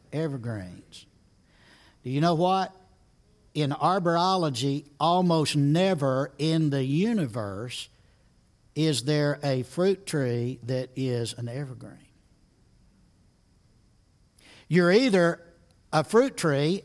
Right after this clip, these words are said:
and you're deciduous, or you're among the deciduous category of trees. You lose your leaves, or you don't lose your leaves.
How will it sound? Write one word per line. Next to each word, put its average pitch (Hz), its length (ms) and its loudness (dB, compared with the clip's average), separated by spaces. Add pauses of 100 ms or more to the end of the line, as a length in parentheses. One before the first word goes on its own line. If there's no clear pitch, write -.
and 139 180 -2
you're 135 200 0
deciduous, 135 920 -2 (640)
or 147 120 2
you're 139 160 2
among 175 360 2
the 151 100 0
deciduous 147 680 0
category 135 560 -2
of 120 100 -8
trees. 151 340 0
You 131 140 -2
lose 156 240 0
your 143 100 -4
leaves, 160 340 -2
or 254 500 6 (180)
you 170 140 4
don't 202 200 4
lose 202 240 2
your 165 100 0
leaves. 165 120 -2